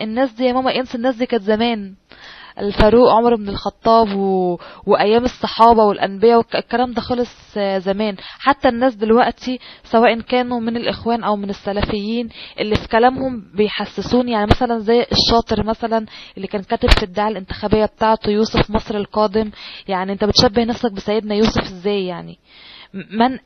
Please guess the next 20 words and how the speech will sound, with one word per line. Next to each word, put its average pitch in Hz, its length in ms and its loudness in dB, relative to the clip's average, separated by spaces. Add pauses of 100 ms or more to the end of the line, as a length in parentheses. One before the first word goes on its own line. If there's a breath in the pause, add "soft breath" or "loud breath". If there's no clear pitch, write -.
(240)
أنت 277 320 -2
علشان 233 720 0
تشبه 220 500 2
نفسك 247 420 -2
بنبي 202 440 -2
من 185 120 -10
الأنبياء، 190 600 2
وخصوصًا 208 600 -2
سيدنا 196 420 -4
يوسف 196 320 -6
عليه 196 180 -4
السلام؟ 185 440 -10 (420 loud breath)
فهم 202 1040 2
للأسف 240 520 0
من 208 140 -6
كتر 254 340 2
ما 202 100 -4
الناس 202 320 -2
بتفخم 214 540 -4
فيهم 226 500 -4